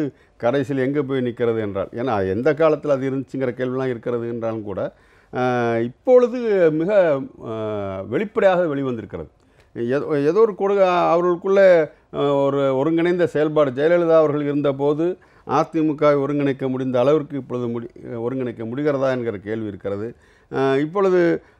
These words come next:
ஆ, சட்ட நுணுக்க அடிப்படையில் ஆட்சியில், ஆ, அதிகாரத்தை தக்க வைத்துக் கொண்டிருக்கிறார்கள். இந்த, இந்த நிலைமையில அவர்களால் முன்போல, ஆ, கட்சியையும், ஆ, ஒரு ஒருங்கிணைப்பாக வைத்திருக்க முடியவில்லை என்பதும், ஆ,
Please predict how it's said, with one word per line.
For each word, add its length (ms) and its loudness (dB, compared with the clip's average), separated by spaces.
ஆ, 80 2
சட்ட 360 0
நுணுக்க 380 0
அடிப்படையில் 540 0
ஆட்சியில், 500 -2
ஆ, 40 -2
அதிகாரத்தை 540 0
தக்க 260 -6
வைத்துக் 240 -6
கொண்டிருக்கிறார்கள். 580 -6
இந்த, 200 0
இந்த 200 0
நிலைமையில 540 2
அவர்களால் 560 4
முன்போல, 480 -2
ஆ, 80 -2
கட்சியையும், 540 0
ஆ, 180 0
ஒரு 160 0
ஒருங்கிணைப்பாக 600 0
வைத்திருக்க 400 -6
முடியவில்லை 600 -2
என்பதும், 440 -6
ஆ, 60 -8